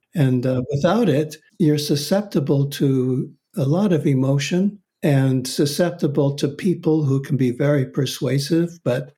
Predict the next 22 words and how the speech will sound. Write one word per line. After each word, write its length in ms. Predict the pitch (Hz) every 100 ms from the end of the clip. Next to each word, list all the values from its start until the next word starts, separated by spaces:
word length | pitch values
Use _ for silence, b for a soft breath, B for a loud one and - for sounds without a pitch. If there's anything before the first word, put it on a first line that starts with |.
| 165
actually 460 | 147 143 151 139
don't 280 | 139 135 143
deliver 380 | 135 131 135 139
the 160 | 135
goods. 560 | 120 127 160 156 139 - _ _ _
And, 220 | 165 139 139 _
uh, 280 | 135 135 131 127 131
so 540 | - - 156 147 147 147
I 160 | 156
think 300 | 160 185 175
that, 340 | 160 139 135 -
uh, 160 | 131
that 320 | 127 135 143
for, 180 | 143 156
that's 240 | 208 156 -
one 220 | 160 165
reason 480 | 135 131 127 - 127
why 200 | 123 127
it's 240 | 120 -
really 220 | 147 131
important 600 | 127 113 - 139 156 113 -
to, 240 | 123 135